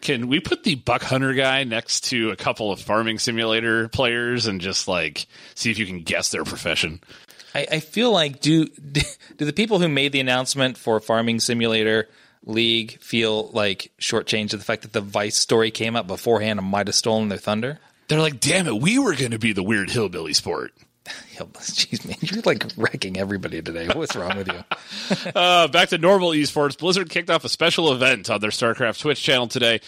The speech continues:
Speaker 1: an update on the DeepMind A I project that was talked about at BlizzCon twenty seventeen. They mentioned that the A I research with StarCraft was just beginning back then, and now we have a little more than a year later. How did this turn out?
Speaker 2: <laughs>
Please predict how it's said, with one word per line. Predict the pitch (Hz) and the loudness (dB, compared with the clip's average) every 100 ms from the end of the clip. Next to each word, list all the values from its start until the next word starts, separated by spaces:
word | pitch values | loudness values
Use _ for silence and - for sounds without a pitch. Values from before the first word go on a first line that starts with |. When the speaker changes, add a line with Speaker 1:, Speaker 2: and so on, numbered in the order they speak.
| - - | -12 -4
Speaker 1:
an | 131 | 2
update | 214 - 147 | 2 4 4
on | 117 | 4
the | 110 | 0
DeepMind | 113 170 139 139 160 139 | -4 -6 0 2 4 4
A | 139 | 4
I | 135 143 | 6 4
project | 110 92 92 101 98 | 2 -6 -6 -8 -8
that | |
was | 92 | -8
talked | - 110 104 | -4 -4 0
about | 104 | -2
at | 95 | 0
BlizzCon | 113 107 - 107 | 0 0 0 -2
twenty | 101 117 104 | -2 -2 -2
seventeen. | 117 98 117 139 135 127 - - - - | -2 -4 -2 -2 -2 -6 -14 -20 -10 -2
They | |
mentioned | 180 240 220 | 2 2 2
that | 180 | 2
the | 127 | 2
A | 156 202 | 4 4
I | 202 | 4
research | 160 139 170 135 107 | 4 2 2 0 -4
with | 95 | -6
StarCraft | 123 110 120 110 | -2 0 0 -2
was | 107 | -2
just | 180 170 | -4 -4
beginning | 139 120 180 139 | -4 2 2 2
back | 101 87 - | -2 -4 -2
then, | 101 92 95 - | -4 -2 -6 -8
and | 117 113 | -6 -2
now | 131 165 180 | 2 2 2
we | 147 | 0
have | 151 | 0
a | 123 | 0
little | 143 240 214 | 2 4 6
more | 208 214 | 6 4
than | 190 | 2
a | 170 | -2
year | 165 202 | 2 2
later. | 180 190 190 120 110 - _ | 4 4 4 2 -2 -6 _
How | - - 370 | -6 0 0
did | 359 | 0
this | 339 - | 0 -2
turn | - 240 | -2 0
out? | 165 - - - | 0 -2 -6 -14
Speaker 2:
<laughs> | - | -16